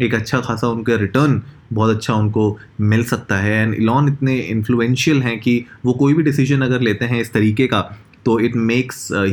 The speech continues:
huge ripples in the market। और, uh, इसके ऊपर मतलब हम लोग अपनी नज़र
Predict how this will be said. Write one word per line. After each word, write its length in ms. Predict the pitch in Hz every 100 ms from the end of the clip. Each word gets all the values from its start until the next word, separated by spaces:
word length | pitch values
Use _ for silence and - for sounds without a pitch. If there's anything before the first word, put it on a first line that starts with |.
| 101
huge 240 | 120 123
ripples 560 | 104 101 95 120 101 95 - - - -
in 80 | 104
the 100 | 101
market। 360 | 92 90 95 87 - - - -
और, 320 | 95 92 92 92 95 92 90
uh, 60 | 65
इसके 240 | 104 -
ऊपर 260 | 123 117 127
मतलब 240 | 117 120
हम 220 | 110 107 110
लोग 180 | 127
अपनी 320 | 120 123 123 120
नज़र 440 | 110 104 117 107